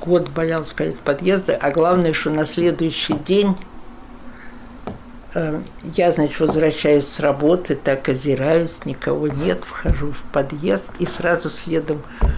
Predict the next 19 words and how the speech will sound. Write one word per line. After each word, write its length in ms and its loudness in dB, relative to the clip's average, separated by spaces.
в-, 360 -8
хлопает 480 2
дверь, 260 0
и 40 6
входят 500 4
трое. 640 6
Значит, 320 2
я, 240 4
по-моему, 440 2
бегом 560 2
по 120 -2
лестнице, 580 0
они 280 4
за 180 4
мной, 240 0
приходят 640 4
сюда, 420 0
значит, 400 -10
милиция. 680 -2